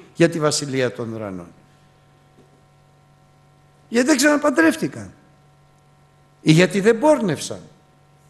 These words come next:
Είναι α-, απάντρευτος; Είναι μόνος του;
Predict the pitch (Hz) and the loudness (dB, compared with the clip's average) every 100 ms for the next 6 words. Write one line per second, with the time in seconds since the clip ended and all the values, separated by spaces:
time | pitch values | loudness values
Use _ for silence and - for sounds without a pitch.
0 | _ _ _ _ _ - 208 196 160 - | _ _ _ _ _ -2 2 4 4 2
1 | 139 - 160 156 220 220 269 - - - | -2 2 2 2 -2 2 0 0 -6 -8
2 | 175 175 165 180 208 214 294 233 | 0 2 2 2 2 0 0 -2